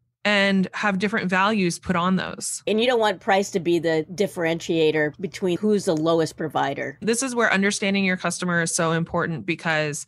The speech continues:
Speaker 1: there are always going to be bargain hunters. If you are building your business around bargain hunters, it is not gonna be a fun experience, because the bargain hunters are the ones who want the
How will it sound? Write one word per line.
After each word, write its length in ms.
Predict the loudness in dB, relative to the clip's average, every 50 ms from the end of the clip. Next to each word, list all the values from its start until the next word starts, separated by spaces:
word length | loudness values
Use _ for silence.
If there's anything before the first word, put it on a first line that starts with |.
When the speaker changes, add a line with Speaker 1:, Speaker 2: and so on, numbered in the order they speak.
| _
Speaker 1:
there 260 | 0 0 2 2 2 0
are 240 | 2 2 2 2
always 360 | 2 2 2 2 0 0 -2 0
going 160 | 0 0 2
to 80 | 2
be 80 | 2 0
bargain 380 | 0 0 0 0 0 0 0 -2
hunters. 600 | -2 -4 -4 -6 -6 -6 -6 -6 -8 -8 -10 -12 _ _ _ _
If 160 | -4 -2 0
you 120 | 0 0 2
are 60 | 0
building 560 | 0 -2 -2 0 0 2 2 2 0 0 2
your 120 | 0 0
business 420 | 0 0 0 0 2 0 0 0 0
around 240 | 0 0 0 0 0
bargain 340 | 0 -2 0 0 0 0
hunters, 500 | 0 0 0 0 0 0 0 0 -2 -4 -2
it 100 | 0 0
is 160 | 2 2 2
not 240 | 2 2 2 0 0
gonna 180 | 0 0 0 2
be 120 | 2 0
a 80 | 0 -2
fun 200 | -2 -4 -4 -4
experience, 680 | -6 -6 -8 -8 -6 -6 -6 -4 -6 -6 -6 -8 -4
because 340 | -2 0 0 2 2 0 0
the 180 | 0 -2 -2
bargain 400 | 0 0 2 2 2 2 0 -2
hunters 400 | 0 0 0 0 0 0 0 0
are 180 | 0 0 0 2
the 80 | 0 0
ones 440 | 2 2 2 2 2 0 -2 -4 -8 -14 -20 -20 _ _ -2
who 100 | 0 2
want 260 | 2 2 2 2 2
the 280 | 2 2 0 0 -2